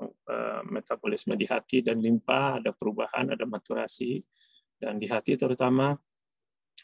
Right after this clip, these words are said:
eh, proses detoksifikasi masih kurang matur. Kemudian ini contoh, eh, diagramnya aja, ya, bahwa di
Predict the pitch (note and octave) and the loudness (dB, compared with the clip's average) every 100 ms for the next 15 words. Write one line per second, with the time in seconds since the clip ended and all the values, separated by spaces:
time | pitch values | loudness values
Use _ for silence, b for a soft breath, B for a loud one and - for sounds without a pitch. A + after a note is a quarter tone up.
0 | - A#3+ - A2+ G#2 - G#2+ - - A#2 | -4 -4 -2 -2 0 -2 -4 -6 -4 -4
1 | - A2 - A#2 - - G#2 - C#3 D3 | -4 -6 -4 -4 -2 0 0 2 2 0
2 | - _ _ - B2 - - - - - | -4 _ _ -10 -6 -6 -6 -10 -12 -6
3 | A2+ - - - - - _ - - _ | -6 -6 -12 -12 -14 -16 _ -20 -20 _
4 | _ - - - A2 B2 D3+ F3+ D#3+ D#3+ | _ -14 -14 -12 2 4 6 6 6 4
5 | - C3 B2+ - - C3+ C3+ B2 A#2+ A#2+ | 4 2 4 0 0 -4 -4 -2 -2 -4
6 | A#2+ b b - A2 A#2 A2 B2 B2+ B2 | -6 b b 0 2 2 4 4 4 4
7 | B2+ A2 A#2+ - A2+ G#2+ | 4 4 2 0 -2 -2